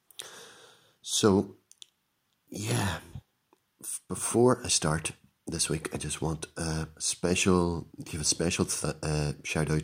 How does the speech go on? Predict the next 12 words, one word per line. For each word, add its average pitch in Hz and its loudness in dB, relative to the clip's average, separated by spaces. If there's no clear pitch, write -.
to 76 0
a - -18
good 87 4
friend 80 2
of 73 0
mine, 85 4
and 78 -2
his 90 0
name 82 4
is 76 2
Shane 80 2
O'Connor. 73 -4